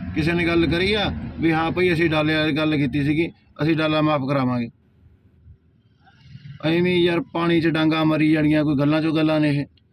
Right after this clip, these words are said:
ਜੇ ਕੋਈ ਕੰਮ ਕਰਨਾ ਤਾਂ ਬੰਦਿਆਂ ਵਾਲਾ ਕਰਨਾ, ਠੀਕ ਆ ਨਾ?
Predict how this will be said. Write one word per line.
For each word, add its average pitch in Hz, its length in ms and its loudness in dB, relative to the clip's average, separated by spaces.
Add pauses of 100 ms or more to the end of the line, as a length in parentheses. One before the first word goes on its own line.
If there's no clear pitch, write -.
(640)
ਜੇ 147 80 0
ਕੋਈ 160 160 0
ਕੰਮ 156 340 0
ਕਰਨਾ 160 460 0 (220)
ਤਾਂ 156 120 -2
ਬੰਦਿਆਂ 151 340 2
ਵਾਲਾ 143 180 2
ਕਰਨਾ, 135 360 0 (1600)
ਠੀਕ 135 200 0
ਆ 156 80 0
ਨਾ? 165 140 -2